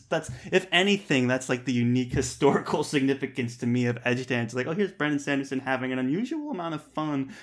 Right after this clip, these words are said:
with an unusually fun character for this short period of time. I mean, all the characters are fun and stuff, but you know what I mean when I'm like, this is an interesting little blip that never intended to happen and just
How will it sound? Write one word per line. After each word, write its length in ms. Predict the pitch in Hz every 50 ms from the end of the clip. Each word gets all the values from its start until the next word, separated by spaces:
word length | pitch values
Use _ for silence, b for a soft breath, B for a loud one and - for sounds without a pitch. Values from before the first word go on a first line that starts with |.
| B B B
with 140 | B 139 131
an 100 | 151 151
unusually 640 | 143 139 131 135 151 185 202 185 196 185 175 160 151
fun 480 | 151 - - - 147 147 143 147 143
character 680 | 139 - - 143 135 127 123 123 123 - 120 110 117 113
for 220 | 113 - 123 120
this 120 | 120 123
short 420 | 123 - - - 131 131 131 - -
period 280 | - 131 123 117 117
of 160 | 110 104 - -
time. 300 | - 110 107 98 98 101
I 60 | 101
mean, 180 | 113 117 117
all 160 | 117 120 131 131
the 80 | 120
characters 420 | 120 - 120 113 107 - 110 107 98
are 60 | 98
fun 340 | - - 113 110 107 98 98
and 140 | 92 92
stuff, 240 | - - 101 98 98 -
but 160 | - 104 -
you 60 | 131
know 100 | 123 113
what 100 | 110 107
I 60 | 104 104
mean 200 | 110 110 107 107
when 100 | 104 101
I'm 160 | 101 104 104
like, 240 | 104 101 101 101 - B B B B B B B B B
this 140 | B - -
is 80 | 240 -
an 160 | - 151 131
interesting 480 | - 147 147 160 151 - - 143 135
little 160 | 135 131 123 107
blip 500 | 107 - 113 110 120 127 120 120 120 -
that 240 | 120 110 - - _ _ _ _ _ -
never 420 | - 143 131 135 147 139 147 147 135
intended 600 | 123 117 120 - - - 147 151 147 131 123 110
to 80 | - 107
happen 480 | - 117 107 101 - - 107 104 107
and 180 | 107 107 107 107
just 220 | 117 110 107 -